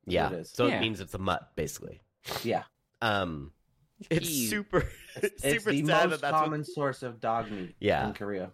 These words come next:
Speaker 2: It's awful.
Speaker 3: Aw.
Speaker 1: It's similar to goat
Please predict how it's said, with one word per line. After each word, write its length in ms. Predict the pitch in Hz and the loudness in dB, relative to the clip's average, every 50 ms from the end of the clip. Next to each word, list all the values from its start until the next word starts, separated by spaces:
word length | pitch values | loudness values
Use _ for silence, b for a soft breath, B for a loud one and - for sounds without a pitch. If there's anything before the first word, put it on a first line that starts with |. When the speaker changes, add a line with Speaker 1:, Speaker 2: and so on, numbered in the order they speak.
| _ - | _ -6
Speaker 2:
It's 200 | 120 120 - 156 | -4 -2 2 2
awful. 500 | 160 185 - - - 71 65 69 80 - - | 2 2 0 -2 -4 -4 -4 -6 -8 -8 -8
Speaker 3:
Aw. 420 | 123 98 98 95 92 92 92 98 101 _ _ _ _ _ _ _ _ _ - | -8 -6 -6 -6 -6 -6 -8 -8 -10 _ _ _ _ _ _ _ _ _ -10
Speaker 1:
It's 180 | 117 113 113 - | -8 -8 -8 -6
similar 380 | - 147 135 135 139 135 135 131 | -4 -2 0 2 2 2 2 0
to 80 | 131 | -2
goat 380 | 113 107 120 117 117 120 117 | -2 -2 -2 0 0 0 -2